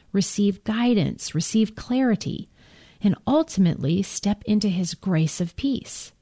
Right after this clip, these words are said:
As you do this daily and bring the sacrifice of your time, which actually doesn't have to be that much or hours at a time like you may believe,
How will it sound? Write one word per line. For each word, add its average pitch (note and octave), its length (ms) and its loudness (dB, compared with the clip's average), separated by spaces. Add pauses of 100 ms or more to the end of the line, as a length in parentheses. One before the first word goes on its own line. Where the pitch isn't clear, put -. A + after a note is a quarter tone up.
(880)
As F#3+ 200 2
you G3 80 4
do A#3+ 200 2
this A3+ 260 0
daily F#3 540 4
and D#3+ 200 2
bring F3+ 180 4
the F3+ 80 4
sacrifice E3 720 0
of D3 120 -2
your C#3 120 -2
time, E3+ 720 0 (380)
which G3+ 200 0
actually A#3 400 0
doesn't A3+ 400 0
have - 260 -2
to G#3+ 80 2
be G#3 180 4
that G3+ 200 2
much F#3 440 2
or C#3 180 -2
hours F#3 640 0 (360)
at E3+ 140 2
a E3 60 2
time F3 480 2
like C#3 240 0
you E3 80 4
may D#3 140 4
believe, D#3 680 0